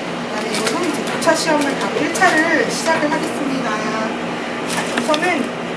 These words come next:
그 시름 한 드롭 정도를 감으셔서 여기에 한 번,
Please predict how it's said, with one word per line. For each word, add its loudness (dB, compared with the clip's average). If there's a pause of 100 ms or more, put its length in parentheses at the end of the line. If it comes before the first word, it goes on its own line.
(640)
그 -2
시름 2
한 6
드롭 6
정도를 4 (640)
감으셔서 2
여기에 4
한 0
번, 4